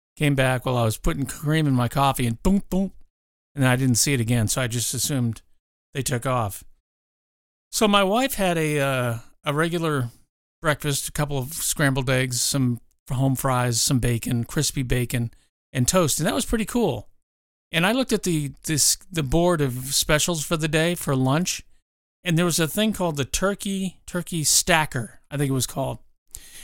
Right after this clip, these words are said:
which is a couple pieces of grilled toast with <laughs> turkey, mashed potatoes, stuffing,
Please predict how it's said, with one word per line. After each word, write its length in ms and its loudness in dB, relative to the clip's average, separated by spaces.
which 180 0
is 100 0
a 40 0
couple 240 -4
pieces 340 -2
of 100 -2
grilled 460 0
toast 500 0
with 480 -2
<laughs> 360 -4
turkey, 520 2
mashed 240 2
potatoes, 720 0
stuffing, 640 0